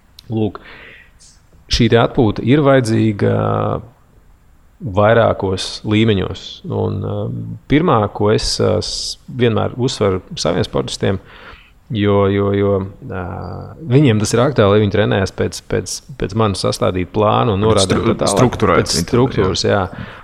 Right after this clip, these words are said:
Speaker 1: Un, ā, tas ir tas brīdis, kad, nu, tu, tu iedod tādu mazo restartu savām, savām smadzenēm un iedod, ā, nodrošini tādu mazu apjukumu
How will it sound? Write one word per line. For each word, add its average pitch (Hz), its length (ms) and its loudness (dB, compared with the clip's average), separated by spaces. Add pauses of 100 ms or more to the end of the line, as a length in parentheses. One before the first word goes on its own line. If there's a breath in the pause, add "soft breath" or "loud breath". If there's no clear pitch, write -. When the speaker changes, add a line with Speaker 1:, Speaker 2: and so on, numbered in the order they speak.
Speaker 1:
Un, 98 400 -2
ā, 95 120 -2
tas 127 220 -2
ir 120 80 0
tas 104 100 0
brīdis, 110 400 0
kad, 98 220 -2
nu, 110 220 -2
tu, - 260 -6
tu 120 160 -2
iedod 107 260 2
tādu 98 220 0
mazo 107 240 4
restartu 98 480 0
savām, 98 540 0
savām 101 320 -4
smadzenēm 104 560 0
un 92 160 -4
iedod, 101 500 0
ā, 101 160 0 (360 loud breath)
nodrošini 110 680 2
tādu 107 160 2
mazu 104 220 4
apjukumu 98 520 0